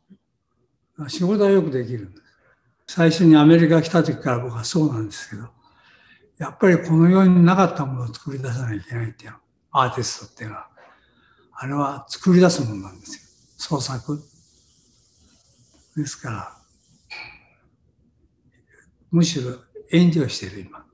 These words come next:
作るものがなくなるってことは絶対ないと思う。もし今後はこうしたいと思ったら今してます、僕は。将来はどうなるか僕はよく知らないんですけど、やっぱり自分がしたいことはしたいです。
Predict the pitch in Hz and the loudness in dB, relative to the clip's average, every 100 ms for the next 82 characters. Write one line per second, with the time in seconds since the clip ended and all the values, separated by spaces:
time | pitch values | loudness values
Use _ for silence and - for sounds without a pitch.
0 | _ - - 165 139 127 123 120 120 - | _ -16 -6 -2 0 -2 -4 -4 -8 -8
1 | 135 123 123 107 113 - 147 - - 147 | -12 -10 -14 -14 -16 -10 -10 -8 -2 2
2 | 143 117 113 - _ _ _ _ _ _ | 2 -2 -8 -16 _ _ _ _ _ _
3 | _ _ _ _ _ _ _ _ _ _ | _ _ _ _ _ _ _ _ _ _
4 | _ _ _ _ _ _ _ _ _ _ | _ _ _ _ _ _ _ _ _ _
5 | _ _ _ _ _ _ _ _ _ _ | _ _ _ _ _ _ _ _ _ _
6 | - 185 190 156 - 208 196 156 147 190 | 2 4 4 2 4 6 6 6 4 0
7 | 175 - 202 180 151 135 123 131 131 - | 0 0 2 2 0 -6 -6 -6 -6 -6
8 | 139 120 117 110 95 175 - - - 196 | -6 -8 -8 -14 -14 -14 -16 -20 -6 2
9 | 170 160 147 135 147 143 143 127 127 127 | 4 4 2 0 0 2 0 -2 -4 0
10 | 143 143 - 139 143 143 127 101 - 120 | 0 0 -2 0 0 0 -2 -6 -12 -10
11 | 117 - _ _ _ - 147 135 - - | -12 -14 _ _ _ -8 -6 -6 -10 -20
12 | _ - 143 143 147 127 - 160 151 156 | _ -8 -6 -2 -2 -2 -4 0 0 0
13 | 135 113 - 113 92 _ | -4 -8 -10 -12 -14 _